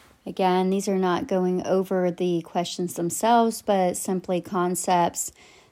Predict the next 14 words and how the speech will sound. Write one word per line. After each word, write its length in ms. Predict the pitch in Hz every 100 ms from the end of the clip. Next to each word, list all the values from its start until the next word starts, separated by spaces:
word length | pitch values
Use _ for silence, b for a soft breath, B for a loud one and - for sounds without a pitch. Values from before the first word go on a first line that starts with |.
| b
that 400 | 196 190 180 170
I 140 | 180 175
took 260 | - 190
out 220 | 185 175
of 100 | 170
it 240 | 170 165 -
that 140 | 175
I 140 | 170 165
felt 260 | 185 180
like 180 | 175 165
I 120 | 175
needed 280 | 170 160 156
to 140 | -
review. 580 | 151 151 175 160 - 202